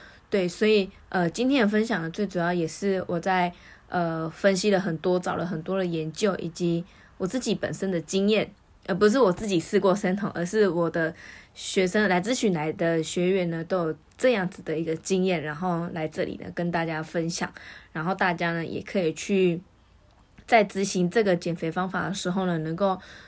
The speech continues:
多思考一下，以及多做一些功课再去执行，会是比较安全有效的。好，那首先呢，我们要必须在执行生酮的时候呢，一定要先知道什么样是生酮饮食哦。那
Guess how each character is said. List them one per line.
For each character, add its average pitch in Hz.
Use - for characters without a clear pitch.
多 269
思 311
考 -
一 175
下， 185
以 170
及 170
多 208
做 208
一 190
些 190
功 180
课 170
再 170
去 180
执 165
行， 160
会 175
是 165
比 -
较 165
安 202
全 -
有 -
效 -
的。 -
好， 180
那 240
首 202
先 226
呢， 214
我 180
们 160
要 175
必 208
须 208
在 294
执 254
行 220
生 226
酮 202
的 170
时 180
候 208
呢， 175
一 165
定 185
要 180
先 185
知 185
道 180
什 180
么 160
样 170
是 180
生 175
酮 151
饮 151
食 -
哦。 -
那 294